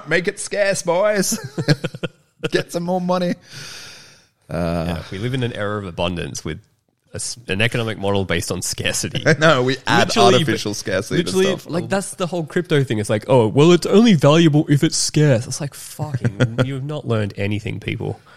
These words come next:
Speaker 1: Uh,
Speaker 2: Come
Speaker 1: dear.
Speaker 2: on. Abundance is key.
Speaker 1: Mm-hmm.
Speaker 2: Seek abundance.
Speaker 1: And then you can wear nice, fashionable things at that point.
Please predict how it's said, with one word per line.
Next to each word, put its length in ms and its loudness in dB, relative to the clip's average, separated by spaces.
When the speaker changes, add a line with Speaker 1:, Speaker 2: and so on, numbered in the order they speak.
Speaker 1:
Uh, 260 -8
Speaker 2:
Come 200 -10
Speaker 1:
dear. 80 -6
Speaker 2:
on. 200 -8
Abundance 520 0
is 140 -4
key. 640 -6
Speaker 1:
Mm-hmm. 280 -4
Speaker 2:
Seek 280 -8
abundance. 600 -8
Speaker 1:
And 80 -6
then 120 -2
you 60 -2
can 200 -4
wear 220 0
nice, 400 -2
fashionable 640 0
things 440 -8
at 80 -16
that 180 -8
point. 260 -10